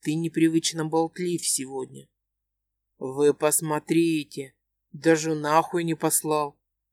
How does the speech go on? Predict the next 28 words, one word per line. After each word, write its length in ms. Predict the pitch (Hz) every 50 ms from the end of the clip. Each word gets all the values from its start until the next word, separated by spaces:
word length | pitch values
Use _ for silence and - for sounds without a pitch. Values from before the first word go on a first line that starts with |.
| _
А 160 | - - 151 156
мне 220 | 170 180 190 202
нравится 520 | 214 190 175 165 165 170 175 165 - -
эта 240 | 180 170 160 175 160
крошка 540 | - - 156 151 147 - - - - 143 - _ _ _ _ _
и 100 | - 175
её 380 | 165 160 156 151 156 147 147
подход 480 | 139 - 143 - - - 190 208 226 -
к 80 | - -
твоему 380 | 147 139 135 135 135 135 127
воспитанию». 840 | 131 131 - - - 127 - - 139 139 147 160 165 165 160 151 147 _ _ _ _ _ _ _ _ _ _ _ _ _ _ _ _ _ _ _ _
«Я 400 | 165 147 135 135 131 131 127 131
сейчас 560 | - - 151 143 - - - 156 156 - -
в 120 | 160 151 151
морду 400 | 156 156 160 165 170 170 170 165
тебе 240 | - 165 165 165
дам. 260 | 156 139 135 135 131 _ _ _ _ _ _ _
Заткнись, 840 | - 147 139 139 143 151 151 - - - 156 151 147 151 165 170 175
говорю». 480 | 170 175 175 175 175 165 156 131 - _ _ _ _ _ _ _ _ _ _ _ _ _ _ _ -
Я 260 | 202 180 226 233 240
рассмеялся, 720 | 247 - - - 254 254 247 262 277 285 285 - - 208 190
но 140 | 196 190
больше 340 | 185 214 277 277 - - 208
язвить 500 | 185 175 196 185 180 196 208 247 233 - -
и 80 | 185 165
подкалывать 600 | - 165 - - - 190 196 190 185 190 - 190
не 80 | 185
стал. 420 | - - - - 139 135 135 -